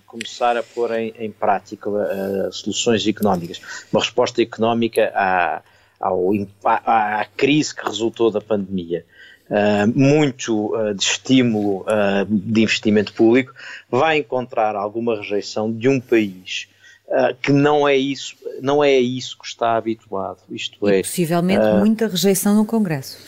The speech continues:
Speaker 1: E muita rejeição no Congresso, e repara, aquilo que dizíamos há, que eu dizia há pouco, de quando, quando há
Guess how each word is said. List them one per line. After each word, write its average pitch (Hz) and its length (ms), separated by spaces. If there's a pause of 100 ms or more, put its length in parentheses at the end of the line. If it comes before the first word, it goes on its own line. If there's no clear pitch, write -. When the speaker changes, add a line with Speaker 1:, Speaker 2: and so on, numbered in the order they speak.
(760)
Speaker 1:
E 175 80
muita 196 220
rejeição 160 340
no 156 60
Congresso, 151 480
e 151 60
repara, 135 320
aquilo 185 200
que 156 140
dizíamos 139 460
há, 113 120
que - 180
eu 120 60
dizia 113 380
há 104 40
pouco, - 460
de 110 280
quando, 120 280
quando 117 320
há 123 220